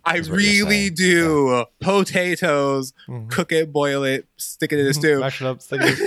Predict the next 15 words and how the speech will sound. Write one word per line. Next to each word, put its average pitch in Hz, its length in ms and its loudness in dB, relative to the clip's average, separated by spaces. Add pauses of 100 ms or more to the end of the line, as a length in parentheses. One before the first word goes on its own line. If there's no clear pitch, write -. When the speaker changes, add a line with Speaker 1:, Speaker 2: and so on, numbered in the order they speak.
(140)
Speaker 2:
in 427 60 4
a - 40 2
stew. - 240 -14 (100)
Speaker 1:
<laughs> 392 140 -12
Uh, 185 340 2 (180)
and 180 140 -8
so 208 160 -2
when 190 240 -2
I 180 160 -2
made 247 300 -2
that, 175 260 0 (180)
my 170 120 0
cooking 254 200 -4
instructor 190 280 -2
said 180 320 0